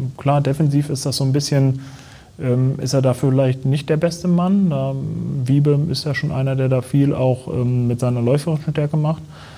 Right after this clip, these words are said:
Aber Marcel Bär kann natürlich dann auch noch mal, ähm,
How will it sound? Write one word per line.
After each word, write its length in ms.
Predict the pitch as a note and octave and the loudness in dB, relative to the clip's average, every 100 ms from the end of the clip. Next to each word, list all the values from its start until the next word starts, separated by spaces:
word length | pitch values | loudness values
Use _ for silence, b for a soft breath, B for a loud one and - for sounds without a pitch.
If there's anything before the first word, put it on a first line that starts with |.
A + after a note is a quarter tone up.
| B B | B B
Aber 140 | C3 B2 | 0 2
Marcel 300 | B2+ B2+ B2+ | 0 0 0
Bär 200 | B2+ C3 | 0 -2
kann 160 | C#3+ | 0
natürlich 340 | C3+ C3 C3+ C3 | 0 0 -2 -2
dann 160 | C3 | -4
auch 160 | C3 B2+ | -2 -2
noch 120 | B2 | 0
mal, 520 | B2 B2+ B2+ B2+ B2+ - | 0 0 0 0 -2 -4
ähm, 580 | B2 B2 B2 B2+ B2 | -4 -2 0 0 0